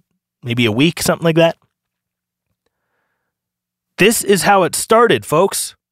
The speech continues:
This is not just crazy talk. This is literally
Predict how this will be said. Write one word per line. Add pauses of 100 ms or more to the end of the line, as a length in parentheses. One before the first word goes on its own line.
(1300)
This
is
not
just
crazy
talk.
This
is
literally